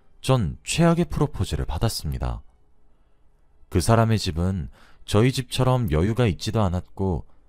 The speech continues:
당장 그 사람도 말이 좋아 고시생이지 백수와 다름없으니 저도 많은 것을 크게 바라지도 않았습니다. 그런데 성의 없는 태도로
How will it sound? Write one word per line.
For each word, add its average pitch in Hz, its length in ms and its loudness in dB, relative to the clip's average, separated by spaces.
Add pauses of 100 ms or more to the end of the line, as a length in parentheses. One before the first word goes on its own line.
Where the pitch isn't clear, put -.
(220)
당장 139 360 0
그 123 100 -6
사람도 131 440 0
말이 90 300 0
좋아 110 260 0
고시생이지 85 880 -4 (380)
백수와 95 480 2
다름없으니 78 920 -2 (500)
저도 120 360 2
많은 120 360 0
것을 95 520 -2
크게 170 240 -2
바라지도 - 500 -2
않았습니다. 64 680 -6 (1300)
그런데 110 280 2
성의 160 380 2
없는 156 280 2
태도로 131 560 0